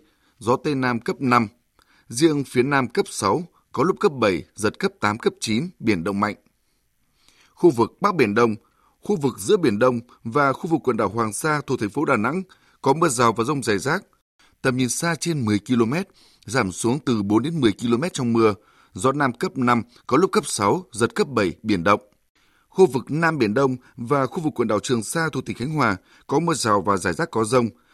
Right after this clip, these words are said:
Trong mưa dông có khả năng xảy ra lốc xoáy. Gió Tây Nam cấp sáu, có lúc cấp bảy, giật cấp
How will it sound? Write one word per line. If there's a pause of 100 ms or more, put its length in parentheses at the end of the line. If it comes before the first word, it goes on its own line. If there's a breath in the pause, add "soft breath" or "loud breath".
(100)
Trong
mưa
dông
có
khả
năng
xảy
ra
lốc
xoáy. (520)
Gió
Tây
Nam
cấp
sáu, (180 soft breath)
có
lúc
cấp
bảy,
giật
cấp